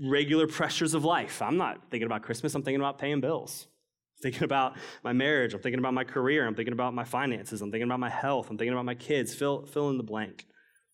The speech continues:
Like King Ahaz and like the Israelites, you're asking, "Where can I turn for help?" And you've tried all of these functional Assyrian saviors in your life.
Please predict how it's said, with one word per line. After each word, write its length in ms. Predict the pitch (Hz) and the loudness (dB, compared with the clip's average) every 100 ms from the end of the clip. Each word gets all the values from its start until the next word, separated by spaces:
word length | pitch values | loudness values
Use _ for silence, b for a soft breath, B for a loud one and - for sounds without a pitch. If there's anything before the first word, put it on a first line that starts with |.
| _ _ _ _ _ - - | _ _ _ _ _ -16 -4
Like 240 | 127 131 | -2 -2
King 280 | - 143 143 | 0 0 2
Ahaz 580 | 143 143 127 120 131 135 | 2 2 2 2 2 2
and 80 | 123 | 0
like 160 | 123 | 0
the 100 | 135 | 0
Israelites, 480 | 143 131 120 120 120 | 0 2 2 0 0
you're 120 | 131 | 0
asking, 440 | 117 113 - 120 113 | 0 -2 -2 -2 2
"Where 280 | 127 139 | 2 2
can 180 | 143 147 | 0 -2
I 120 | 131 | -2
turn 340 | 123 - 120 120 | -4 -4 -2 -2
for 160 | - | -4
help?" 320 | 120 123 104 110 | -4 -4 -4 -4
And 120 | 120 | 0
you've 220 | 135 135 | 0 0
tried 320 | - 127 120 | -2 -2 -2
all 420 | 120 131 131 147 | -2 0 2 2
of 120 | 156 143 | 2 2
these 200 | 135 135 | 0 0
functional 540 | 131 127 - 131 123 | -4 -4 -4 -2 -2
Assyrian 540 | 120 123 120 117 113 | -2 -2 0 0 -2
saviors 440 | 110 113 104 104 101 | 0 0 0 -4 -4
in 80 | 101 | -6
your 140 | 98 | -8
life. 340 | 95 80 - | -10 -12 -16